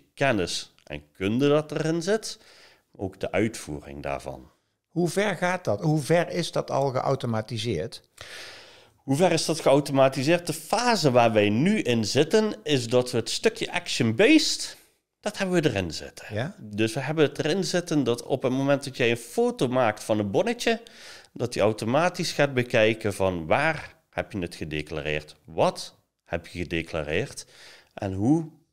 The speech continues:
Speaker 1: moet dat vertaald worden naar wat jij mag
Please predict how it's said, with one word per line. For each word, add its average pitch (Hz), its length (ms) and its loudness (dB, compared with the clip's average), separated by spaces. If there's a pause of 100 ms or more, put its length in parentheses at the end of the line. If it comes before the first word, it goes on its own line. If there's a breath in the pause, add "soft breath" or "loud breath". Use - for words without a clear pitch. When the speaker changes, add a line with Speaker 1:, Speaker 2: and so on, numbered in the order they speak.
(560)
Speaker 1:
moet 117 220 -4
dat 113 160 0
vertaald 110 520 2
worden 101 400 -2
naar 90 140 2
wat 90 160 0
jij 92 100 -4
mag 104 560 -2